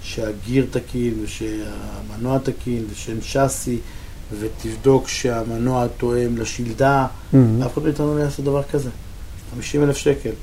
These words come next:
Speaker 1: אה, אתה יודע מה, אני אלך איתך אפילו בחצי הלצה. אם אתה רוצה לעשות שקשוקה בערב, אתה הולך לסופר,
Speaker 2: כן.
Speaker 1: ואתה יודע שעכשיו אתה צריך שתי קילו עגבניות רכות. מה תעשה? קודם תלך לדוכן העגבניות,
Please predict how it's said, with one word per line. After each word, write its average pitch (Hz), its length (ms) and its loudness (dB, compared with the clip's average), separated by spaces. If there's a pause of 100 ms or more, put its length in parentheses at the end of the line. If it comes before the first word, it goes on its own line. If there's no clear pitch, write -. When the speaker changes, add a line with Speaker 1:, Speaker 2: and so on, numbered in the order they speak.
(580)
Speaker 1:
אה, 127 40 2 (1120)
אתה 139 80 0
יודע 147 80 4
מה, 139 60 2
אני 131 120 2
אלך 135 100 2
איתך 139 180 0
אפילו 127 640 0 (100)
בחצי - 400 -4
הלצה. 127 360 -2 (460)
אם 131 80 -2
אתה 123 120 -4
רוצה 131 160 0
לעשות 139 320 0
שקשוקה 139 480 0
בערב, 113 440 0
אתה - 80 -6
הולך 123 200 -4
לסופר, 131 400 4
Speaker 2:
כן. 123 140 -2 (600)
Speaker 1:
ואתה 113 180 0
יודע 139 180 6
שעכשיו 135 320 0
אתה 131 120 -2
צריך 135 320 -2
שתי 143 220 4
קילו 143 260 4
עגבניות 120 480 0
רכות. 113 320 -6 (640)
מה 135 240 6
תעשה? 139 440 4 (580)
קודם 147 260 8 (120)
תלך 131 520 2 (300)
לדוכן 117 440 -2
העגבניות, 113 540 -4